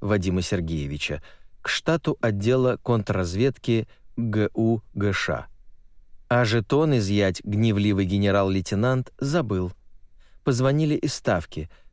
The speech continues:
потребовали незамедлительно явиться на совещание. Так и осталась бляшка с двуглавым орлом у бывшего прапорщика. Он не стал её выкидывать, хранил как реликвию, надеясь, что когда-нибудь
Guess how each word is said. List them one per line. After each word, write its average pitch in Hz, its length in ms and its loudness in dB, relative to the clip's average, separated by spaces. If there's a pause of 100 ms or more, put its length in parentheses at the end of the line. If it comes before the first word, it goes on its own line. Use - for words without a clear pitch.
потребовали 104 680 2
незамедлительно 110 920 2
явиться 98 640 0
на 113 100 -2
совещание. 78 800 -4 (760)
Так 180 260 0
и - 120 -4
осталась 135 580 0
бляшка 101 540 0
с 87 80 -4
двуглавым 95 640 0
орлом 107 360 2 (440)
у 156 80 2
бывшего 101 500 0
прапорщика. - 720 -8 (960)
Он 147 160 2
не 143 100 4
стал 143 320 0
её 127 160 2
выкидывать, 101 720 -2 (160)
хранил 120 460 0
как 98 240 -4
реликвию, 92 580 -2 (480)
надеясь, 104 600 2
что - 240 -4
когда-нибудь 92 840 -2